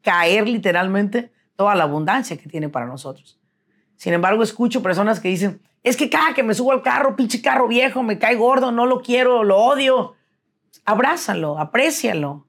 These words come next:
Ese carrito te va a llevar al siguiente auto.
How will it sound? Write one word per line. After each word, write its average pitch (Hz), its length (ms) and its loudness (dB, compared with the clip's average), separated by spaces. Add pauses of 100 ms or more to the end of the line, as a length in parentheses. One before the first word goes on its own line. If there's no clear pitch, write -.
(360)
Ese 226 240 0
carrito 277 420 0
te 254 100 2
va 233 120 4
a 247 40 2
llevar 254 340 2
al 262 120 0
siguiente 185 460 -2
auto. 147 460 -2